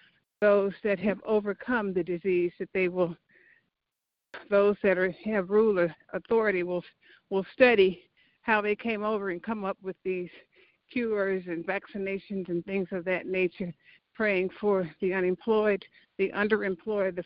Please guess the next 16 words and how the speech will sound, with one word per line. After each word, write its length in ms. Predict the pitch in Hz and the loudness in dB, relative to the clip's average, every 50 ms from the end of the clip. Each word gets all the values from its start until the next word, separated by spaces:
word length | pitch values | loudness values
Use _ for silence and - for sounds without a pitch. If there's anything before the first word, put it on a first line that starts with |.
| _ - | _ 0
furloughed, 640 | 214 214 220 208 208 208 202 202 202 196 196 196 - - - _ _ _ - - _ _ _ | 2 4 4 4 4 4 4 4 4 2 2 0 -2 -6 -20 _ _ _ -20 -20 _ _ _
our 100 | - 185 - - | -10 -10 -8 -8
small 220 | - 196 196 202 | -6 -4 -2 -2
business 480 | 190 190 208 208 220 - - 208 196 180 | 2 6 6 6 6 6 2 -2 -2 -2
owners, 440 | - 196 196 196 190 185 185 180 170 - - - _ _ _ _ _ _ _ _ _ _ _ - | -2 -2 -2 0 -2 -2 -2 -4 -6 -8 -16 -20 _ _ _ _ _ _ _ _ _ _ _ -4
uh, 240 | 190 185 185 185 170 - - - | -2 -2 -2 -2 -4 -6 -8 -4
even 260 | - 220 208 208 208 | 0 0 0 0 2
the 100 | 202 202 | 2 2
large 360 | 202 202 208 202 202 196 - _ | 4 4 4 4 4 2 -2 _
businesses 540 | - 214 196 - - 208 - - - 196 180 - - | 0 0 0 0 -2 -4 -4 -2 -4 -4 -4 -2 0
who 120 | 226 202 | 0 0
have 100 | 180 170 _ _ _ _ _ _ _ _ - - | 0 -2 _ _ _ _ _ _ _ _ -8 -2
laid 320 | 190 196 196 196 190 196 | 2 4 6 6 4 4
off 260 | 185 180 180 185 190 - - - - - - - - | 2 -2 -2 -4 -6 -8 -14 -20 -20 -20 -20 -8 -2
so 100 | 220 196 185 | 0 0 0
many, 420 | 185 180 196 190 180 180 175 | 2 2 2 2 2 0 -2